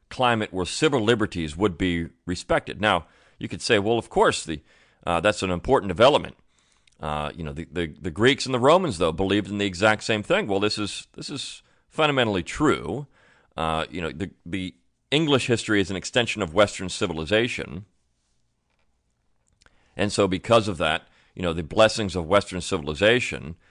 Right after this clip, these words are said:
have been, uh, there for many different peoples across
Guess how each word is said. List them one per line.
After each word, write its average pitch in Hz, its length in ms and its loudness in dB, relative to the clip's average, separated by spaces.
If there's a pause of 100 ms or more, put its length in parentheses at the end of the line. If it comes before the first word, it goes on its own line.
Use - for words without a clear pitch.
(420)
have 90 260 2
been, 87 400 0
uh, 85 320 0
there 90 340 2
for 101 240 0
many 123 300 2
different 123 340 -2
peoples 82 400 -4
across 80 600 -4